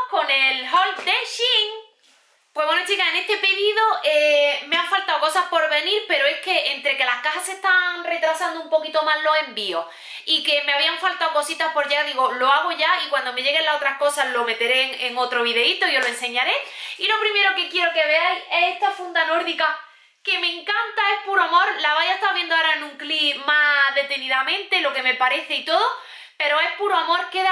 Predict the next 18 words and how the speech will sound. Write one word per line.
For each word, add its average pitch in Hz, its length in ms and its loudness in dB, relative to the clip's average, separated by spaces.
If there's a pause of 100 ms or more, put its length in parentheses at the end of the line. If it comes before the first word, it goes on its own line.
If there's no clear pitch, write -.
(140)
estupenda. 349 760 -2 (460)
Y 339 140 -2
es 370 80 0
la 403 100 2
primera 370 380 0
vez 349 80 -4
que 311 120 -8
compro 285 500 0
una 359 200 0
funda 302 300 -4
nórdica 247 540 -2
en 262 180 -4
Shein 320 420 -2 (120)
y 302 180 -2
recomendable 285 1000 -2
mil 392 300 -2
por 254 220 0
mil. 254 340 -2